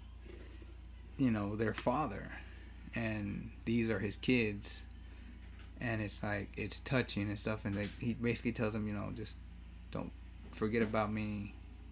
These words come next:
You've, you've, you have mastered, you know, years of training and all this and that." And it's touching as hell, man. I mean, hell, even the turtles cried. Um,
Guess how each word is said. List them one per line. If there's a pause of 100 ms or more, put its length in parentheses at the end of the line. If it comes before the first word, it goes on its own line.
(680)
You've,
you've, (200)
you
have
mastered, (160)
you
know, (800)
years
of
training (520)
and
all
this
and
that."
And
it's
touching
as
hell,
man.
I
mean,
hell,
even
the
turtles
cried. (1120)
Um,